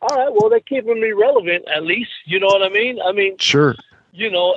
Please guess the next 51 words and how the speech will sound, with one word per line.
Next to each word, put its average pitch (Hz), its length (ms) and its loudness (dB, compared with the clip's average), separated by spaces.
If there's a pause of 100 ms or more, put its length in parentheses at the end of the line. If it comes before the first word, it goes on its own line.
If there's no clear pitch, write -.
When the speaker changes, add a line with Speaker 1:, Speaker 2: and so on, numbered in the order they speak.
Speaker 1:
and, 240 200 0
and, 233 260 0
and, 247 180 -2 (100)
and 247 160 0
I'm 285 100 -4
gonna 294 120 2
tell 302 180 2
you 254 100 -6
something, 190 440 -4
you 220 140 -6
know, 180 280 0
I 202 120 0
think 285 260 -10
this 262 200 -6
was 185 120 -10 (100)
all 247 380 6
beyond 208 720 -2 (500)
Vince 220 220 -6
McMahon. 175 600 0
You 160 120 -6
know 165 80 0
what 156 120 2
I 151 40 0
mean? 165 340 -4
This 185 240 -2
was 165 160 0 (220)
not, 180 220 0
had, 180 320 -2
he, 190 260 2
he, 196 260 -8
he 190 220 -6
probably 175 320 2
doesn't 165 280 0
know 160 160 2
anything 175 580 -2
about 147 340 -2 (200)
none, 180 340 0
none 180 260 0
of 143 140 -4
it. - 200 -10
You 156 140 -4
know 156 100 0
what 151 60 -2
I 151 40 -4
mean? 156 200 -2
I 170 80 0
don't 185 180 0
think 202 140 0
it 165 160 -2
goes 175 240 2
that 160 200 0